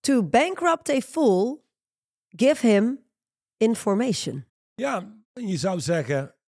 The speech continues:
Speaker 2: hey, maar informatie is juist toch belangrijk om succesvol te zijn en dat soort zaken.
Speaker 1: Da-, dat wou ik eigenlijk zeggen. Ik wou eigenlijk bijna zeggen, weet je, de, de, de grote leiders van vroeger, eh, neem een Nelson Mandela, die zouden zeggen, ja, maar het is superbelangrijk dat mensen naar school kunnen en informatie tot hun beschikking hebben, dat ze kunnen lezen en zulke dingen. Dus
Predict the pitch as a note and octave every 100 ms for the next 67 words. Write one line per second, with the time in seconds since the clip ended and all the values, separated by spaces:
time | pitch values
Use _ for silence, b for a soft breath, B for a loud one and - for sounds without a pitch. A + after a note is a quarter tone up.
0 | _ - C3+ A2 C#3 D3+ - C#3 C3 -
1 | A#2 C3 A2 B2 F#2+ G#2+ B2 A#2+ G2+ C3
2 | - G#2 F#2+ - - A#2 G#2+ - G#2 G2+
3 | G#2 G#2 G#2+ F#2+ G2+ - - A2 G#2 -
4 | F3+ A#3 A#3+ A#3+ C#4+ C4 - E4 D#4+ -
5 | D4+ A#3+ F3+ F3 A3+ B3 A#3+ A#3+ C4 B3
6 | B3 A#3 A3+ A#3 - C4+ A#3 G#3+ A3 G#3+
7 | G#3 G#3+ G#3 G#3 G#3 A#3+ A#3+ A#3 A3 A#3+
8 | A#3+ G3+ - G#3 E3 A3+ B3+ B3+ B3 A3+
9 | A3 A3 A3+ G#3+ G#3+ A3 A3 G3+ F#3+ G#3+
10 | A#3+ A#3+ A3 A3+ G#3 A3 G#3+ A3 G3 G3
11 | - C4+ A#3 G3 G3+ A#3 F#3+ G3 G3+ F#3
12 | G3+ G3 F#3+ F#3 - A3+ G3+ F#3 G3+ -
13 | G3+ G#3 - G#3+ A#3+ G#3+ G3+ F3+ E3+ F3
14 | D#3+ - D3 E3 D#3+ D3+ D#3+ E3+ - F#3
15 | F3+ F#3 G3+ F#3 F#3 E3+ G#3 E3 D3+ D3+
16 | E3